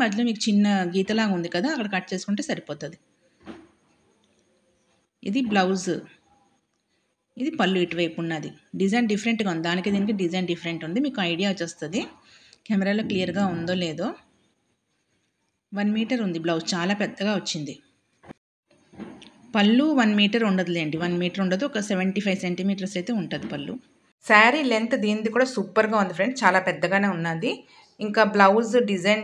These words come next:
చూపిస్తాను చూడండి, దగ్గర నుంచి చూపిస్తున్నాను ఎలాగుందో వీవింగ్ అన్నది. ఇంకా డిజైన్ కూడా చూడండి ఎంత షైనీగా, చాలా బాగుంది. ఇది రివర్స్ సైడ్ మాట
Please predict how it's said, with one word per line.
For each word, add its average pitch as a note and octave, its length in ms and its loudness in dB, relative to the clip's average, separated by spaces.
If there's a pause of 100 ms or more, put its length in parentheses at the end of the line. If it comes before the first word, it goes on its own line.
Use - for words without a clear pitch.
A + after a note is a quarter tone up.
చూపిస్తాను F#3 420 -2
చూడండి, E3+ 240 -8
దగ్గర F3 300 -2
నుంచి G3+ 160 2
చూపిస్తున్నాను F3 600 -4 (160)
ఎలాగుందో F#3 460 -2
వీవింగ్ E3+ 380 -6
అన్నది. E3+ 280 -4
ఇంకా F#3 200 0
డిజైన్ E3+ 340 -4
కూడా F3 180 -2
చూడండి E3 380 -2
ఎంత G3+ 160 -2 (120)
షైనీగా, F#3 380 0 (140)
చాలా F3 260 2 (120)
బాగుంది. D#3+ 360 -4 (440)
ఇది A3+ 200 -2
రివర్స్ A#3+ 300 0
సైడ్ A3+ 260 -2
మాట E3+ 160 -4